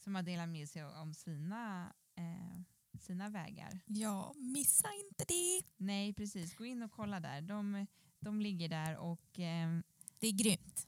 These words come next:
Speaker 1: det är grymt, och där kan ni återigen se att, alltså, alla vägar är inte spikraka.
Speaker 2: Nej, och det är det som är så himla roligt, och det är så himla härligt att höra, så här, eh, allas olika vägar.
Speaker 1: Ja.
Speaker 2: Ja.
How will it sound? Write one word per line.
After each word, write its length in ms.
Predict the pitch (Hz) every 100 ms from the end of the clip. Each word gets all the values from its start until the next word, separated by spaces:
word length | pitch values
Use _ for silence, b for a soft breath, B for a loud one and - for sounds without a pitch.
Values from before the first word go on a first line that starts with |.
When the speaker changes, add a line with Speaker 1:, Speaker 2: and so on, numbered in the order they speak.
| -
Speaker 1:
det 200 | - 185
är 60 |
grymt, 520 | 180 180 180 202 208 -
och 340 | 185 175 - 175
där 300 | 185 190 202
kan 220 | 208 190
ni 280 | 175 165 - -
återigen 480 | 175 175 185 165
se 160 | 170 165
att, 140 | 156 170
alltså, 440 | 170 170 170 165 -
alla 480 | 175 165 165 170 - b b b -
vägar 420 | 190 190 165 160
är 40 |
inte 220 | 160 147 156
spikraka. 960 | - 180 160 - 175 202 185 - - 170 - _ _ _
Speaker 2:
Nej, 360 | - 254 247 254
och 120 | 247
det 80 | 220
är 140 | 247
det 220 | 220 277 247
som 140 | 233
är 40 |
så 80 | 208
himla 640 | 208 196 254 214 208 208
roligt, 380 | 208 208 226 196
och 40 | 208
det 60 |
är 20 |
så 80 | 208
himla 320 | 220 226 208
härligt 520 | 202 208 226 214 214 208
att 100 | 202
höra, 460 | 233 214 254 -
så 140 | - -
här, 320 | - - - B B B B
eh, 380 | - 214 202 202 - -
allas 440 | 214 202 196 -
olika 360 | 233 214 196 196
vägar. 720 | 185 285 196 196 - - - 262
Speaker 1:
Ja. 340 | - 196 226 269 - -
Speaker 2:
Ja. 340 | 285 320 381